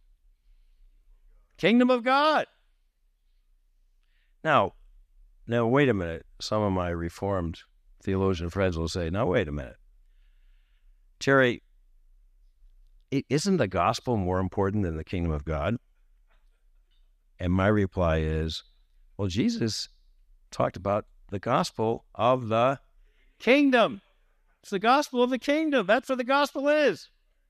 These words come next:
<laughs> Um, now, both Protestants and Catholics are tempted to misunderstand the kingdom. Tempted.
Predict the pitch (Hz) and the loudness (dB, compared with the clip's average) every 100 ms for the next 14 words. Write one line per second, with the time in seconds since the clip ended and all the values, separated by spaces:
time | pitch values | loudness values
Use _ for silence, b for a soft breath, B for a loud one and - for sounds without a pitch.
0 | _ - 196 _ 185 175 _ _ 120 _ | _ -20 -20 _ -20 -20 _ _ -20 _
1 | _ - _ _ _ _ _ - 110 110 | _ -20 _ _ _ _ _ -4 2 4
2 | 92 78 - _ _ _ _ _ _ _ | 2 -2 -12 _ _ _ _ _ _ _
3 | 151 135 90 _ _ 175 175 - - 233 | -4 -2 -2 _ _ 0 0 0 2 2
4 | 254 - 190 139 127 139 127 - 73 - | 2 0 -4 -4 -4 -2 -4 -6 -12 -14
5 | - _ _ _ _ _ _ _ _ _ | -18 _ _ _ _ _ _ _ _ _
6 | _ _ - 101 - 170 170 - 76 - | _ _ -6 -6 -2 0 0 0 -6 -8
7 | _ _ _ - _ - 113 123 - 101 | _ _ _ -20 _ -2 0 0 0 -2
8 | 92 - 87 80 73 92 80 65 _ _ | -2 -6 -6 -6 -8 -10 -10 -12 _ _
9 | - - - _ _ _ - _ - - | -20 -20 -20 _ _ _ -20 _ -20 -20
10 | _ _ _ _ - - - - | _ _ _ _ -4 -2 -2 -4